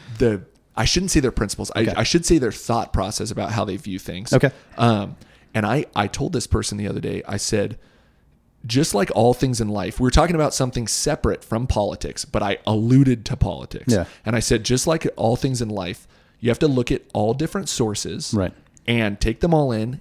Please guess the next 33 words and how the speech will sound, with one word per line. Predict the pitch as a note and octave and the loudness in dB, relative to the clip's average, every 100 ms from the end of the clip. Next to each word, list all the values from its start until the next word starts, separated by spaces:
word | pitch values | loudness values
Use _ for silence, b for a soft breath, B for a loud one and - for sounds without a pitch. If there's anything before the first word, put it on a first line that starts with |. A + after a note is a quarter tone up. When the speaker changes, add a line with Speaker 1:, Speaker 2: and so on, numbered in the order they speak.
| - | -6
Speaker 1:
and | A2 G#2 | -4 -2
make | G#2 A#2 | -2 -2
an | B2+ | -2
informed | A#2 A2 G#2+ | -2 -2 -2
decision | G#2 - G#2 G2+ | -4 -6 -8 -8
for | G#2 | -6
yourself. | G#2+ B2 C3 G#2 - | -4 -2 -2 -2 -2
Speaker 2:
Yep. | A2+ | 0
Speaker 1:
You | C#3 | 0
can't | - B2+ A#2 | 0 0 0
just | C3+ C3+ | -2 -2
listen | A2 - A#2 | -4 -4 -2
to | |
one | G#2+ G#2 | -2 -2
source." | G#2+ - B2+ - - b b b _ - | -2 -2 -2 -2 -10 b b b _ -8
And | G#2+ G2 | -6 -4
the | |
person | - - C#3 - A2+ | -6 -8 -6 -6 -6
said | - A#2 C3 | -4 -4 -6
to | |
me, | E2 E2+ - | -10 -12 -8
they | A2 | -4
said, | G2+ - F#2+ - _ | -2 -2 -4 -8 _
"I | - A2 | -2 -2
think | - C#3+ | -2 -4
that | A2+ | -4
comes | - G2 | -4 -8
from | - G2 | -8 -10
a | - | -10
place | - A#2 B2 - | -6 -2 -2 -4
of | G#2 - | -8 -8
privilege." | - - G#2 E2+ - - | -6 -4 -4 -6 -14 -14
<laughs> | - | -6